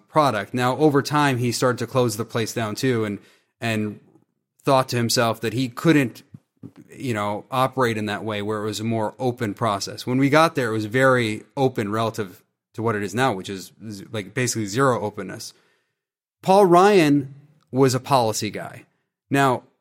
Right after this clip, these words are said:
he didn't really get his policies to the finish line, but he cared about policy. McCarthy, on the other hand, cares only about power. That's it. He doesn't, he, he's not interested in policies.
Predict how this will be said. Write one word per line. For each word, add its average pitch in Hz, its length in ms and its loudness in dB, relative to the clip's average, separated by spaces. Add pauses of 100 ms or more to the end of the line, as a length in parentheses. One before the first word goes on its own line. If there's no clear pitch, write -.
(120)
he 143 160 0
didn't 160 180 4
really 135 260 2
get 123 120 -2
his 110 140 -4
policies 120 840 -4 (140)
to 120 80 -12
the 101 100 -10
finish 143 400 0
line, 98 380 -8 (440)
but 123 280 -2
he 170 140 -6
cared 208 300 2
about 117 280 -2
policy. 101 500 -6 (560)
McCarthy, 208 560 0
on 175 120 6
the 151 100 4
other 131 200 2
hand, 110 400 -6
cares 135 340 0 (200)
only 151 420 4
about 120 300 0
power. - 420 -8 (680)
That's 139 240 -2
it. 95 240 -6 (180)
He 147 120 -4
doesn't, 160 440 2
he, 143 220 -10
he's 170 240 -2
not 165 300 4
interested 165 340 2
in 139 80 2
policies. 139 640 -2